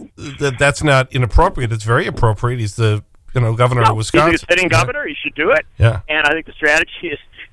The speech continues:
Speaker 2: you don't need me to explain that to you, and neither do any of your listeners. His strategy is if there is anybody who likes Barack Obama who might be inclined,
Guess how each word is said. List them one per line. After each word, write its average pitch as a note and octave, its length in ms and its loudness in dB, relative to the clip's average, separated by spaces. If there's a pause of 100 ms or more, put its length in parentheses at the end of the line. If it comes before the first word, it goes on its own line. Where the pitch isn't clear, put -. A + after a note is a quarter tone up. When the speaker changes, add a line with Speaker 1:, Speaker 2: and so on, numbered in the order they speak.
(120)
Speaker 2:
you G3 100 -4
don't F3+ 120 -2
need D#3+ 200 -6
me E3+ 120 -4
to D3 60 -2
explain B2+ 420 -4
that A#2 180 -4
to C3 60 -14
you, C#3 80 -6
and A#2+ 100 -6
neither C3 180 -6
do B2+ 160 -6
any C#3+ 140 -2
of C3+ 100 -8
your C3+ 100 -10
listeners. C3 400 -10 (600)
His G#3 220 4
strategy F3+ 540 -2
is E3 160 -12
if A#2 160 -18
there D3 240 -4
is C3 80 -10 (400)
anybody A#3+ 800 -4 (240)
who D3+ 80 -6
likes D3 320 0
Barack D#3+ 300 0
Obama D3+ 320 -4
who C3 120 -6
might C#3 300 0
be G3 100 -6
inclined, E3+ 560 -2